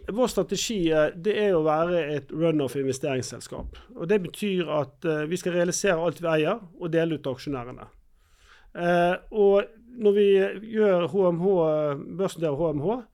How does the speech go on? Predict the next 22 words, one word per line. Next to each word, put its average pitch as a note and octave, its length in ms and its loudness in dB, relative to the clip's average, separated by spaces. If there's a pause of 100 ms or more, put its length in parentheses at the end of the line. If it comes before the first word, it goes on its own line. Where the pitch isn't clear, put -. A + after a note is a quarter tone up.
(500)
så, F3+ 600 4
eh, D3+ 40 -2
kan F3+ 200 0
vi E3 60 0
selvfølgelig E3+ 320 -2
bli D3 60 -4
sittende D#3 340 -4
og - 80 -4
eie G3 100 0
det, G#3+ 100 -2
men F3+ 120 -6
vi E3 60 -8
kan F3 140 -4
også E3 240 -4
for C3 80 -6
eksempel F3 360 -4
dele D3+ 340 0
ut D#3+ 320 -8
de D#3+ 80 -8
aksjene C3+ 500 -6
til C#3 180 -6
aksjonærene. B2+ 580 -8